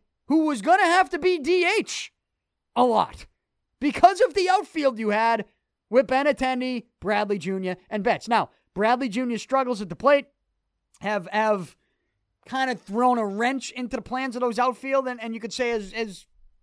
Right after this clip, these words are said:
basically given Hanley some opportunity, like I said, to play some D H.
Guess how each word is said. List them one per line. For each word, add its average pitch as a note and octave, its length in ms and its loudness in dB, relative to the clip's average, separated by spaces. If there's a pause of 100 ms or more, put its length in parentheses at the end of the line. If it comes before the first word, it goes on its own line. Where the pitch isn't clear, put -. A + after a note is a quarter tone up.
(200)
basically B3 500 -2
given G#3+ 480 0 (140)
Hanley A3 340 -8
some G3+ 160 -6
opportunity, G#3+ 560 -2
like G#3 180 0
I G3 60 -4
said, F#3 220 -8
to - 40 -20
play F3+ 160 -4
some D#3 140 -12
D C#3+ 160 -4
H. - 280 -14